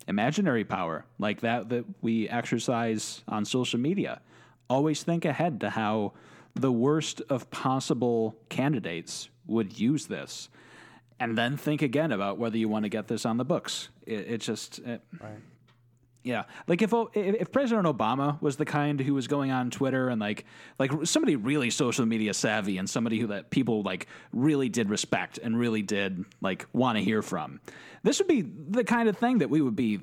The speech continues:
Speaker 1: like, like, jerking ourselves off over, like, mercilessly. It, it's like,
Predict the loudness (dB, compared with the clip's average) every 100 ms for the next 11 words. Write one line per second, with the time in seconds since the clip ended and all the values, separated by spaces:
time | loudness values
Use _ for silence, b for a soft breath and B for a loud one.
0 | -8 -10 -10 -10 -18 -20 b b b b
1 | -4 -4 _ _ _ 2 4 4 2 2
2 | 2 2 2 2 2 2 0 -4 -4 -6
3 | -2 2 4 4 0 -2 -4 -6 -8 -2
4 | 0 2 0 0 2 2 0